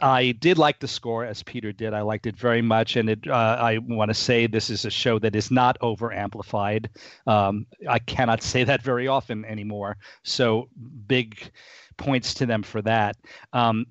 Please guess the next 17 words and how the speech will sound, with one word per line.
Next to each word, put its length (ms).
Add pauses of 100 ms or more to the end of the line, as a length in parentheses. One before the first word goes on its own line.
we 200
must 380
mention 800 (300)
in 140
the 100
role 240
of 220
Banco, 720 (300)
<laughs> 100 (480)
Jay 280
Armstrong 640
Johnson, 640 (100)
who 440
plays 420
him 260
as 300
a 200